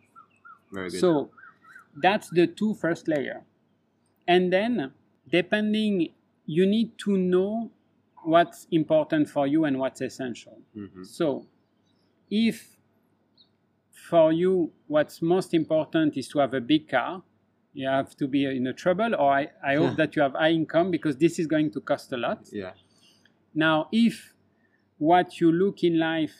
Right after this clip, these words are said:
Speaker 2: is to have a big house, it's similar to the big car. Sometimes it goes with it.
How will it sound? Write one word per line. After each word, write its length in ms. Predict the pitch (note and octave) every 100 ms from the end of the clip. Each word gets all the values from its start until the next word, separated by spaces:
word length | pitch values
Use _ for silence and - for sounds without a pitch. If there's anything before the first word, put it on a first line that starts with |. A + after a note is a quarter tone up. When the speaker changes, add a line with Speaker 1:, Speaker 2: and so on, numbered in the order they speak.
| _
Speaker 2:
is 160 | D#3 D3+
to 100 | -
have 160 | C#3+ B2+
a 60 |
big 240 | C3 E3 E3
house, 480 | D3+ G#3+ B3+ - - _
it's 200 | D3+ D3
similar 520 | - - G3+ F#3 F3
to 120 | E3 D3+
the 100 | C#3
big 180 | D3
car. 320 | D3 E3 F#3+ E3+
Sometimes 480 | D#3+ D#3 D#3 D3
it 60 | C3+
goes 240 | C#3+ D3+ C3+
with 180 | D#3
it. 160 | G3 A#3